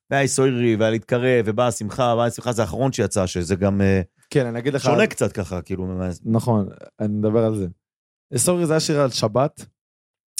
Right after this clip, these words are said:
Speaker 2: זה גם היה למלחמה, זה היה באמצע המלחמה,
Speaker 1: נכון,
Speaker 2: ש-
Speaker 1: שיר טוב.
Speaker 2: שיר ממש טוב, גם שיר בנצי אמיתי.
Speaker 1: כן.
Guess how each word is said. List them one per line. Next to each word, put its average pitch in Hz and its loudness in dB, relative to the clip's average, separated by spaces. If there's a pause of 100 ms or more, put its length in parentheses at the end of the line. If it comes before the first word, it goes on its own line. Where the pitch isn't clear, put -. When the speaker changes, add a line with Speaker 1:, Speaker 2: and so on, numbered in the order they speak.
(160)
Speaker 2:
זה 110 0
גם 117 -2
היה 127 2
למלחמה, 131 0
זה 123 4
היה 113 6
באמצע 120 2
המלחמה, 131 0
Speaker 1:
נכון, 110 0
Speaker 2:
ש- 92 -4
Speaker 1:
שיר 123 2
טוב. 104 0 (880)
Speaker 2:
שיר 120 -2
ממש 110 0
טוב, 151 -2 (600)
גם 120 -2
שיר 113 -4
בנצי 113 -4
אמיתי. 104 0
Speaker 1:
כן. - -12